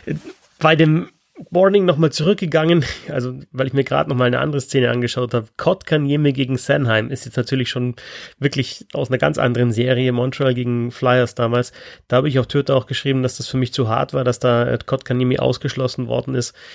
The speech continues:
Ich weiß nicht, ob ihr das noch im Kopf habt, aber ich habe mir das jetzt auch noch mal angeschaut und würde vielleicht sogar da sogar noch mal zurückrudern. Also das war ähnlich, die Scheibe war weg und dann wird halt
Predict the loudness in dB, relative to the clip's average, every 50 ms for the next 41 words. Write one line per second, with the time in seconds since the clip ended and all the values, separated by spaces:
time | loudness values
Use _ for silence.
0 | -20 -20 -20 -20 -20 _ -8 _ -2 -2 0 0 0 -2 -2 -2 -4 -4 -2 -2
1 | -2 -2 -2 -4 -4 -4 -6 -4 -4 -6 -6 -6 -4 -4 0 2 4 4 4 4
2 | 2 -2 -4 -2 0 0 0 0 0 0 0 2 4 4 4 2 2 0 0 -2
3 | -2 -4 -2 -2 -2 -4 -4 -4 -4 -4 -4 -2 -2 -4 -2 0 0 0 2 2
4 | 0 2 2 2 0 -2 -2 -2 -2 -2 -2 -2 -2 -4 -2 -4 -4 -6 -6 -6
5 | -6 -8 -6 -4 -2 -2 -2 -2 -2 -4 -4 -4 -4 -6 -6 -8 -4 -2 -2 0
6 | 0 -2 -2 0 2 2 4 4 4 2 0 0 -2 -4 -6 -2 0 0 2 4
7 | 4 2 4 2 0 0 0 -4 -4 -4 -4 -6 -4 -4 -6 -6 -6 -4 -4 -2
8 | -4 -4